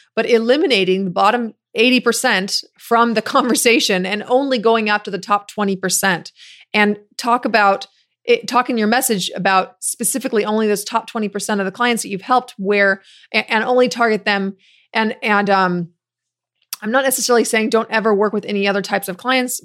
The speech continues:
As long as they're a fit and you want to work with them, that's fine. But, like, when you're ac-, actually going out and targeting your clients, go after the ones that you know you can, you can create high six and seven figure, um, results for.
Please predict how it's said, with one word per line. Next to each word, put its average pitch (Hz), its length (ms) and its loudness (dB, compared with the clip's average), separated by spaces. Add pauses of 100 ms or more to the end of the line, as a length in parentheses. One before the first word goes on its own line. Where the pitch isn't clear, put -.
As 214 140 -6
long 262 180 2
as 262 80 -2
they're 226 200 4
a - 40 -4
fit 233 260 -2
and 208 120 -4
you 202 100 0
want 202 180 -2
to 226 60 -14
work 269 200 0
with - 100 -6
them, 202 140 -2
that's 202 200 -6
fine. 233 360 0
But, 196 200 2
like, 196 300 0 (460)
when 226 160 2
you're 247 120 4
ac-, 262 260 -2
actually 247 360 0
going 214 460 0
out 208 260 0
and 196 160 -6
targeting 196 680 -2 (260)
your 202 100 -2
clients, 220 540 -2 (600)
go 233 180 6
after 285 260 0
the 269 100 2
ones 247 260 2
that 240 120 -4
you 208 160 -2
know 220 200 2
you 214 140 0
can, 208 180 -6 (140)
you 202 200 -4
can 196 260 -6
create 202 420 0 (760)
high 240 260 2
six 240 380 0
and 214 120 -2
seven 214 280 0
figure, 190 640 0
um, 180 440 -6
results 214 440 0
for. - 360 -10